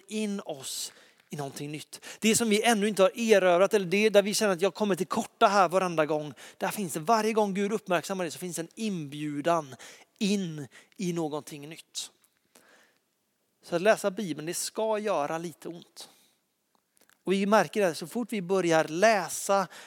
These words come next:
vad Jesus faktiskt säger, så kommer vi märka att det skiljer sig ganska mycket från kanske hur vi lever, eller hur vi tänker, eller hur, vad vi ser runt omkring oss.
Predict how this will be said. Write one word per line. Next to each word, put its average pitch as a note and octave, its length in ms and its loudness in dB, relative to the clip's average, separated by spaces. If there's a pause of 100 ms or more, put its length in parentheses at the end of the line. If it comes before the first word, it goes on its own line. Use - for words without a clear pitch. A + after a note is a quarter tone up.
(120)
vad F#3 180 2
Jesus E3+ 680 -4 (240)
faktiskt - 480 -8
säger, D#3+ 520 -8 (300)
så - 120 -16
kommer G3+ 140 -4
vi F#3+ 60 -2
märka F#3+ 260 -2
att D#3 60 -8
det F3 100 -8
skiljer G3 480 -2
sig G#3+ 140 -6
ganska G#3 300 -2
mycket G#3 540 -4
från E3 340 -6 (460)
kanske C3+ 240 -4
hur D#3 60 0
vi E3+ 80 4
lever, F#3 540 2 (260)
eller E3 160 0
hur E3+ 80 2
vi F3+ 100 -4
tänker, F#3+ 520 0
eller E3+ 180 -2
hur, F3+ 120 -2
vad E3+ 340 -6
vi F3+ 60 -2
ser G3 580 0
runt F3+ 300 -6
omkring D#3+ 460 -10
oss. - 300 -18